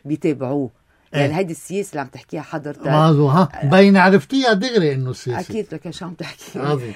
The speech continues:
Speaker 1: هالسياسة اللي عم تحكيها حضرتك إنه في كتير، كتير، كتير، كتير أشخاص ما بيتابعوا، ما بيحسوها.
Speaker 2: تبي.
Speaker 1: فمشان هيك هيدا الإحساس
Speaker 2: لا،
Speaker 1: غريب.
Speaker 2: بحسوها، بس أيام كتير ما فيو يعبروا عنها. هذا المشكل. أنا إذا عم بعبر، لأنه انتبه،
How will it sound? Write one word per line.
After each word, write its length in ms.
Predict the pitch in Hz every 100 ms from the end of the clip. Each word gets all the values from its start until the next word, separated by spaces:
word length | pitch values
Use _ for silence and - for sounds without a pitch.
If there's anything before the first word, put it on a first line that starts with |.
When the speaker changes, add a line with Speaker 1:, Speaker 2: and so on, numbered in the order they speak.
| -
Speaker 1:
هالسياسة 400 | 208 220 - 233
اللي 100 | 202
عم 80 | 180
تحكيها 360 | 175 170 208 175
حضرتك 520 | 185 175 175 180 -
إنه 160 | 190
في 180 | 170 -
كتير، 540 | - _ - 233 233 196
كتير، 420 | _ - 202 160
كتير، 380 | _ - 185 151
كتير 520 | _ 170 165 175 -
أشخاص 580 | - 135 - 143 185 _ _ _
ما 100 | -
بيتابعوا، 400 | 269 - 170 156
ما 100 | 180
بيحسوها. 640 | 214 196 - - 214 135 _ - _
Speaker 2:
تبي. 260 | 190 208 175
Speaker 1:
فمشان 200 | 180 175
هيك 220 | 240 208
هيدا 200 | 220 190
الإحساس 240 | - 139
Speaker 2:
لا، 260 | 139 165 202
Speaker 1:
غريب. 360 | 170 185 185 139
Speaker 2:
بحسوها، 640 | 151 156 - - 226 185
بس 260 | 127 123 170
أيام 260 | 147 151
كتير 280 | 147 - 170
ما 100 | 147
فيو 160 | 139 151
يعبروا 320 | 131 131 131
عنها. 340 | 160 190 95 _ _ _ _ _
هذا 340 | 123 156 175 131
المشكل. 420 | 107 110 - 98 _ _ _ _ _ _ _ _ -
أنا 240 | 165 160
إذا 180 | 151 143
عم 200 | 135 131
بعبر، 560 | 127 180 165 147 185 208 _ _ _
لأنه 320 | 127 131 139 135
انتبه، 440 | 131 202 -